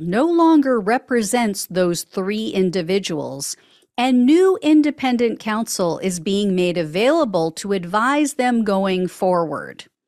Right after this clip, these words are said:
So we don't know for sure if these three people have flipped on Trump, uh, y-, you know, and the others involved in this, as Taveras has, but it's not a good sign.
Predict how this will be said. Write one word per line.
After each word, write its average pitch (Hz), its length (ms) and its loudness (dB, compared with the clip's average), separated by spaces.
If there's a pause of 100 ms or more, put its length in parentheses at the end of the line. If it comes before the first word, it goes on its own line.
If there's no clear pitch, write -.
(580)
So - 220 -2
we 277 180 2
don't 415 200 2
know 381 180 2
for 311 160 -2
sure 247 600 0
if 233 220 -2
these 226 240 -2
three 233 220 -4
people 214 380 -2
have 175 120 0
flipped 196 300 -4
on 190 160 0
Trump, 180 500 -2 (100)
uh, 160 240 -2
y-, 165 180 -8
you 160 120 -4
know, 156 200 -2
and 156 180 -6 (320)
the 180 220 -2
others 196 600 0
involved 180 560 0
in 185 140 0
this, 180 380 0
as 143 180 -6
Taveras 160 560 -2
has, 190 340 -2
but 156 220 -4
it's 233 300 -2
not 302 400 4
a 269 100 4
good 220 260 2
sign. 139 600 -4